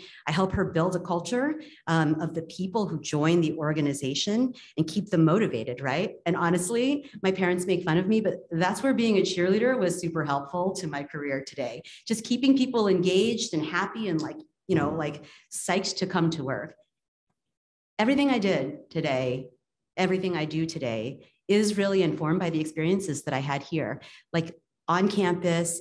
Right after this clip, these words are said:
in person, with other people, learning to read those cues. It was foundational to all of it.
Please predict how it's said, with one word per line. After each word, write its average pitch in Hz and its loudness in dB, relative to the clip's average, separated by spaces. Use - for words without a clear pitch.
in 196 4
person, 175 2
with 170 2
other 175 0
people, 160 -2
learning 156 6
to 160 -6
read 151 -4
those 147 -6
cues. 185 0
It - -2
was 165 -4
foundational 147 0
to 135 -8
all 127 -4
of 123 -8
it. 117 -2